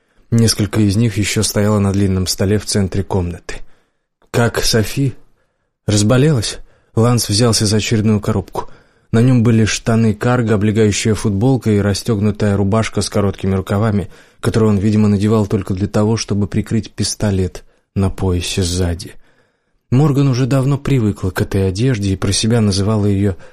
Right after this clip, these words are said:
частно-детективской формой. Наоборот, ей получше. Морган поставила на стол поднос для еды на вынос, на котором разместились три стакана кофе и коробка с пончиками. Но, похоже, Эйва от неё подхватила. Наверняка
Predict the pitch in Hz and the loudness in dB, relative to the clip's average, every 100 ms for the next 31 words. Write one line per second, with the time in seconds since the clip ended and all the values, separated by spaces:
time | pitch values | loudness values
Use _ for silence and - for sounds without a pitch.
0 | _ _ - 113 101 110 101 98 104 - | _ _ -2 0 2 0 0 -2 -4 -2
1 | 110 - - 101 - 95 87 90 - _ | -2 -2 -2 -4 -2 -4 -4 -10 -18 _
2 | _ _ _ _ _ _ 107 110 110 107 | _ _ _ _ _ _ 0 2 2 0
3 | 98 98 113 - - _ - 104 131 - | 0 -2 -6 -14 -20 _ -4 -2 -2 0
4 | 151 123 - - - _ _ _ _ - | 0 -2 -6 -14 -18 _ _ _ _ -2
5 | - 143 131 120 123 - 127 113 110 110 | 0 2 2 0 0 0 0 2 2 2
6 | - 110 - 101 107 98 90 101 98 101 | 0 -2 0 2 2 2 0 0 0 0
7 | 95 95 117 131 107 110 104 117 110 98 | 2 2 2 0 0 -2 -2 0 0 2
8 | 101 101 - 113 104 - 110 - 101 - | 2 0 0 -2 -2 0 -2 0 -2 -2
9 | 92 90 127 120 120 - - _ _ 120 | -2 -2 -2 -2 -2 -6 -16 _ _ -4
10 | - 113 98 - - - 98 90 - - | 0 0 -2 -4 -8 -6 -4 -4 -6 -10
11 | - - - _ _ _ _ - 107 107 | -12 -16 -20 _ _ _ _ -4 -2 0
12 | 113 - 113 107 110 - 123 110 95 98 | -2 -2 0 2 0 0 2 4 2 0
13 | 95 104 101 95 104 - 104 95 - 101 | 0 0 0 -4 -10 -6 -4 -4 -2 -2
14 | 95 98 101 107 104 113 95 | 0 0 2 0 0 0 -2